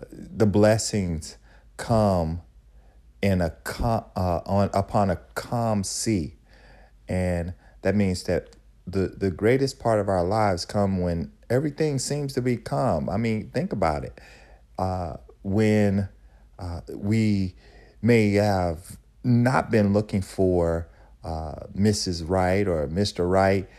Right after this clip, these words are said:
uh, at the time, it, they just showed up. When we didn't desperately need the money, money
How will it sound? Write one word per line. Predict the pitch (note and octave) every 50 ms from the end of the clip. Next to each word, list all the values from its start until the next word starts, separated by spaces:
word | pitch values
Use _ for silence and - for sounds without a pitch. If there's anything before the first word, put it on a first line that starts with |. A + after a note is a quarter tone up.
| - - - - - -
uh, | F2+ F2+ F2+ E2+ - -
at | - F#2+ F#2 -
the | -
time, | - - A#2+ C3 D#3 D#3+ C#3 A2+ G#2 G2+ - - - - - - - - - _ _ _ - - - - - - - - - - -
it, | - - - - - C#3 C#3+ C#3 - C#3 A#2+
they | D3 D3 C#3+
just | C#3+ D#3+ D3 - -
showed | - D3+ D3 C#3 C3+ C3
up. | C#3+ D#3+ B2+ F2 - - - - - - _ - - - _ _ - - - - - - - -
When | A2 A#2+ B2+ B2+ B2+ A#2+ A#2 A2+ A2+ A2 A2 A2 - - - - - - _ _ - - - - _ -
we | - A2+ A#2+ A#2 A2 A2 G#2+ G#2 G#2 F#2+ E2+ - - - - - - - - G2
didn't | G#2 B2+ C3 A#2 G2 F2+ D2+ -
desperately | G#2+ A#2+ B2+ - - - - F#2+ F#2 - - - F2 E2+ D#2 E2 - - - - - - - - - -
need | F2 G2 A#2 C3 B2+ G#2 F2
the | E2+
money, | F2 F2 E2 D#2+ D2+ D2+ D2 D2+ D#2+ - - - _ - _ - - - - - - - - _ _ - - - _ _ - -
money | F#2 G2 A2 A2+ A2+ A2 G2+ F2+ F2 F2+ G2+